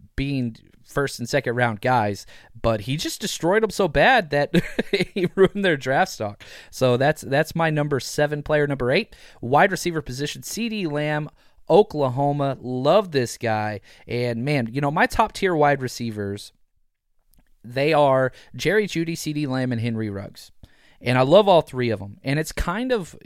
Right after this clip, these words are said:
pick your poison. What do you want? If you want the huge contested catch, yards after the catch, highlight reel guy, you want CeeDee Lamb. But if you are an offense that puts a priority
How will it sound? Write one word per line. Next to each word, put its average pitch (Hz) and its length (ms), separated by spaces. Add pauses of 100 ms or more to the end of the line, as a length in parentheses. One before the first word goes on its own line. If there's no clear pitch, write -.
(140)
pick - 220
your 170 80
poison. 156 560 (240)
What 139 440
do 170 120
you 139 220
want? 113 600 (360)
If 123 220
you 151 220
want 202 300
the 143 100
huge 160 580
contested 143 640
catch, - 480 (240)
yards 135 440
after 143 320
the 113 100
catch, - 380
highlight 143 520
reel 131 200
guy, 113 260
you 151 180
want 143 180
CeeDee 135 340
Lamb. 123 320 (680)
But 147 140
if 151 160
you 165 160
are 196 140
an 185 80
offense 143 600
that 127 280
puts - 220
a - 20
priority 139 760